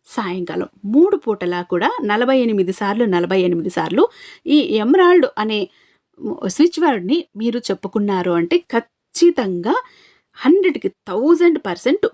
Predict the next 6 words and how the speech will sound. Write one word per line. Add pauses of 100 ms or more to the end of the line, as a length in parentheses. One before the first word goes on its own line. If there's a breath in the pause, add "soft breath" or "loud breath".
(140)
మీకు (100)
మీరు
కోరింది (200)
మీకు (100)
అందుతుంది, (360 soft breath)
జరుగుతుంది.